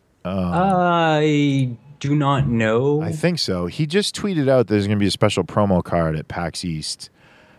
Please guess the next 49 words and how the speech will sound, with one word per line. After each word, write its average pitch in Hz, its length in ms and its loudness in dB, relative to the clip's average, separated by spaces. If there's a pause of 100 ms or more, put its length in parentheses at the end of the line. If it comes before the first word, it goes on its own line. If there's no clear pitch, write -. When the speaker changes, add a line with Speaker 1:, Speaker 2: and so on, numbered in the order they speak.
(120)
Speaker 1:
So - 160 0
I, 104 100 4
Speaker 2:
So 151 160 4
I'm 156 100 0
Speaker 1:
I 123 100 2
don't 208 200 2
Speaker 2:
sure 139 80 0
Speaker 1:
know 156 140 2
Speaker 2:
I - 40 2
Speaker 1:
that 143 120 4
he's 117 140 0
going 127 320 2
as 104 100 -2
a 98 80 -4
super 104 480 -2
evil 104 360 0
employee. 175 160 2
Speaker 2:
I - 20 2
don't 254 180 2
think 269 140 0
he 233 140 0
is. 107 220 0
Speaker 1:
He's 113 100 -2
Speaker 2:
I 131 60 2
don't 147 180 0
think 131 120 2
Speaker 1:
going 127 260 2
Speaker 2:
he 110 60 0
is, 104 100 4
Speaker 1:
as 87 60 -4
Speaker 2:
'cause 95 120 2
Speaker 1:
a 92 40 2
Speaker 2:
I 87 60 2
don't, 143 120 0
Speaker 1:
game 113 280 0
Speaker 2:
I 143 140 2
think 196 220 0
Speaker 1:
designer. - 20 -6
Speaker 2:
he'll 208 140 0
be, 127 540 0
I 120 140 -2
think 151 180 -4
he's 156 140 -2
going 143 240 2
as 123 80 2
his 113 160 -2
own 110 220 2
game 101 220 2
designer. 117 520 0